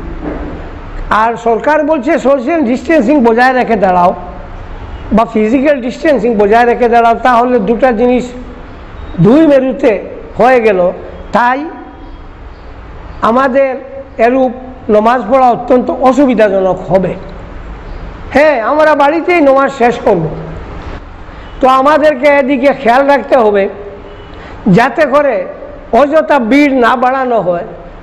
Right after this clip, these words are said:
এবং অযথা ভিড় বাড়ানোই এই যে করোনা নামে একটি মারণ ব্যাধি, সেই মারণ ব্যাধির, আহ, উৎসে-, উৎসের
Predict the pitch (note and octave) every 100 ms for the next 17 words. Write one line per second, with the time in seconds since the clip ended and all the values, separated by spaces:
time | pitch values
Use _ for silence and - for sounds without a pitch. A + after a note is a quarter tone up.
0 | - A3 C4 E4 B3 C#4+ D#4 B3 D#4 C#4
1 | C4 D#4 C4+ A3 C#4 D#4 C4+ F#3 D3 -
2 | - - - A#3+ C4+ C#4 C4+ G3 B3 D4
3 | D4+ D4 C#4+ C#4+ C#4 A#3+ G#3+ D#4 B3+ G#3+
4 | A3+ C#4 C#4 C#4 A3 G#3+ - - - -
5 | A3+ A#3+ C4+ A#3+ G#3+ B3 D4 C#4 C#4+ B3
6 | A#3 G3 - - - - - - A3 A3+
7 | A3 G#3+ - - C#4+ - - D#4 D#4 C4
8 | C4+ - - - D#4+ - D4 C#4